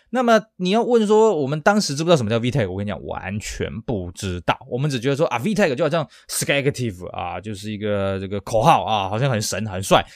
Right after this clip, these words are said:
到底它有多神多帅，不知道，三个字，不知道。因为那个K六、K八的V tec也都是自排的嘛，也都没有国产手排的啊。你如果看到手排的那个，可能是美规的啊，或者是自己改的啊，什么 whatever。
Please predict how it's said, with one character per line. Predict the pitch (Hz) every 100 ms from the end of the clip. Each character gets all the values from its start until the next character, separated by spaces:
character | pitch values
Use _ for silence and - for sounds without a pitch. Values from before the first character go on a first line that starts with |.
| -
到 | -
底 | 127
它 | 165
有 | 143
多 | 160 180
神 | 113
多 | 123 139
帅， | 120 -
不 | 107
知 | 107
道， | 104 -
三 | 107 101
个 |
字， | 90 87
不 | 113
知 |
道。 | 98 90
因 | 190
为 | 175 - - _
那 | 147
个 | 156
K | - 170
六、 | 170 151
K | 147 135
八 | 135
的 | 123
V | 113 117
tec | 123 127 101
也 | 95
都 | 107
是 | 117
自 | 110 135
排 | 85 82
的 |
嘛， | 90 87
也 | 95
都 | 127
没 | 117
有 | 113
国 | 92 117
产 | 107
手 | 101 90
排 | 87 85
的 | 87
啊。 | 87
你 | 101
如 | 117
果 | 120
看 | 131
到 | 131
手 | 98
排 | 90 92
的 |
那 | 107
个， | 113
可 | -
能 | 92
是 | 98
美 | 107 90
规 | 110 110
的 | 107
啊， | 98
或 | 104
者 | 107
是 | 117 - -
自 | 117
己 | 107
改 | 117 82 85
的 |
啊， | 87
什 | 90
么 | 90
whatever。 | 87 110 131 98